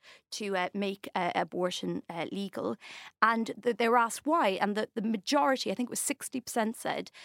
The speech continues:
because it was a woman's right to choose. It wasn't, "Oh, 'cause sometimes, you know, good and bad abortions and only in the toughest, toughest situations." It was just as simple as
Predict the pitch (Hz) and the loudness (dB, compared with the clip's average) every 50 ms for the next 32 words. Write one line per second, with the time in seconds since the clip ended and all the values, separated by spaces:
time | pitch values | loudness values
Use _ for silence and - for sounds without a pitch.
0 | - - _ _ _ _ _ _ _ _ _ _ _ _ _ 226 - - 226 208 | -18 -20 _ _ _ _ _ _ _ _ _ _ _ _ _ -6 -2 -2 -2 0
1 | 202 240 - 220 - 214 190 208 196 196 190 - - 190 190 - - - - - | 0 0 -2 -2 -2 0 0 0 0 0 -2 -2 -2 -4 -4 -2 -6 -6 -6 -4
2 | - 113 98 101 - - - 214 - 220 233 226 226 220 - 262 240 240 - - | -2 -2 -4 -4 -6 -2 -2 -2 2 4 4 4 4 4 2 0 0 0 -2 -6
3 | - - - _ - 233 226 220 220 214 190 - - 208 - - - - - 233 | -16 -18 -20 _ 2 4 4 4 2 0 -4 -8 -8 -6 -4 -2 0 2 2 2
4 | 202 226 - - 214 202 202 202 208 196 - 220 208 185 196 196 180 - - _ | 2 0 -2 0 2 2 4 2 0 -2 -2 -2 0 0 0 -2 -2 -4 -10 _
5 | _ - 233 208 208 - 214 208 196 196 185 196 202 190 - 196 185 190 190 - | _ 0 2 2 2 0 -2 0 2 4 4 4 2 0 -2 0 0 0 0 0
6 | - 202 185 185 180 185 185 - - 156 139 139 185 190 196 190 190 190 190 - | 0 0 0 0 0 0 -2 0 -2 -2 -2 -2 -2 -2 -2 -2 -2 -4 -6 -8
7 | _ _ - - - 208 202 - 254 - - - 202 - 214 - - - - 214 | _ _ -8 0 0 0 0 -2 -10 -8 -4 -6 -6 -6 -6 -10 -10 -8 -4 -2
8 | 208 208 202 - 208 - - - - - _ - - 240 - - 233 - - - | -2 -2 -2 -4 -8 -10 -12 -18 -20 -16 _ -6 -4 -4 -2 -2 -2 0 0 2
9 | - 311 320 320 - 285 - - 202 185 180 185 180 180 - - | 4 6 4 6 4 2 4 6 6 6 6 6 2 0 -8 -18